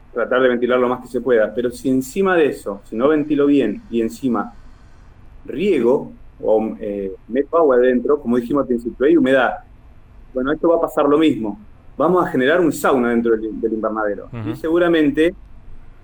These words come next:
Speaker 1: a las plantas no le van a venir bien. Se puede ver, obviamente, los que tienen invernadero, este,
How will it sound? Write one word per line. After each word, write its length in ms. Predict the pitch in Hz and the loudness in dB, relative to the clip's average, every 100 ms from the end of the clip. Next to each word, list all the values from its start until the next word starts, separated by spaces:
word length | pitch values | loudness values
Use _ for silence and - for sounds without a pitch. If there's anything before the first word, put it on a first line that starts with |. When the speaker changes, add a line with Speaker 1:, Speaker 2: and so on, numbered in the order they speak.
| - - - | -20 -20 -10
Speaker 1:
a 80 | - | -2
las 120 | 113 | -2
plantas 320 | - 143 143 135 | 0 0 2 2
no 80 | |
le 80 | 143 | 2
van 160 | 139 127 | 2 2
a 40 | |
venir 220 | 107 104 | 2 0
bien. 260 | 101 98 92 - - - - 107 - | -4 -6 -8 -16 -20 -20 -18 -16 -14
Se 80 | |
puede 240 | 104 131 127 | -4 0 2
ver, 300 | 139 147 - | 2 2 0
obviamente, 380 | 123 113 131 123 | 0 0 0 -2
los 100 | 107 | -4
que 80 | |
tienen 340 | 98 131 123 117 | -4 -2 0 0
invernadero, 840 | 110 117 127 147 156 147 165 165 - | 0 0 0 2 4 4 2 0 -8
este, 560 | 104 - 110 104 104 | -10 -6 -2 -2 -4